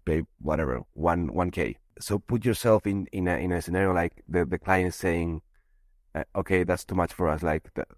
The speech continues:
like, how, how come one K? That I don't understand. Let's, let put yourself on that scenario.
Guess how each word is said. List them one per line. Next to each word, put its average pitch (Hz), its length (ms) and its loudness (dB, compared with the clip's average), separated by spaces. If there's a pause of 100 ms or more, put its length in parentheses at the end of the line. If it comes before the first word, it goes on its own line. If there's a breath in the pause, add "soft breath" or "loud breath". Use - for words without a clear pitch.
(120)
like, 90 200 -2
how, 95 220 0
how 101 220 0
come 92 400 4
one 90 240 -2
K? 87 260 0
That 78 260 -2
I 92 80 -2
don't 90 120 -2
understand. 80 440 -6 (380)
Let's, - 240 -4
let 98 240 0
put 101 140 -2
yourself 92 320 2
on 98 100 2
that 87 140 2
scenario. 78 480 -2